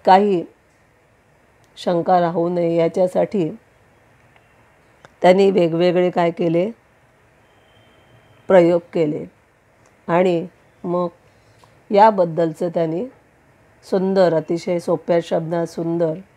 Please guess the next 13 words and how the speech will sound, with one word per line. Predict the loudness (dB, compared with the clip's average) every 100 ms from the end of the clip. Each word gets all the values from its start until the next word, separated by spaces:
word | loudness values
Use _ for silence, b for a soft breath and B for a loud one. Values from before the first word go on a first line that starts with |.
| _ b b b b -8
मार्मिक | -2 0 0 0 0 2
आलाय | 0 0
शब्द. | -4 -6 -8
मार्मिक | -8 -4 -2 -2 -2 -4 -8 _
म्हणजेच | -4 -2 -2 -4 -2
त्याला | 0
आपण | 0 -2 -2
सटल | 0 0 2 2
म्हणू | 0 -4 -6
शकतो. | -10 -12 _ -16 -16 _ _ _ _ B B B B B -4
सटल | -4 4 4 2 -4 -12 _ -6
वर्णन | 0 2 2 -2 -4
त्यांनी | -4 -4 -4 -8